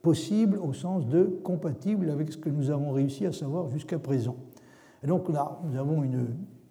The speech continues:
une certaine notion de ce qui est réellement possible, qui, euh,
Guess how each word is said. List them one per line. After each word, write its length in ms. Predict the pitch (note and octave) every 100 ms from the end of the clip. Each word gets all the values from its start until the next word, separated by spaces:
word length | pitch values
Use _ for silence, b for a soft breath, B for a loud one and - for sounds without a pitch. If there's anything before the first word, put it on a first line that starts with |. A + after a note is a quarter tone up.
| _ _ C3
une 60 |
certaine 400 | A2 D#3+ F3 D3+
notion 300 | C#3+ B2 F#3
de 100 | B2+
ce 80 | A#2+
qui 180 | - C#3+
est 60 |
réellement 400 | A2 C3+ A#2+ A#2+
possible, 460 | A2+ D3 - C4 -
qui, 240 | E3+ C3+ C#3 B B B B _ -
euh, 120 | C3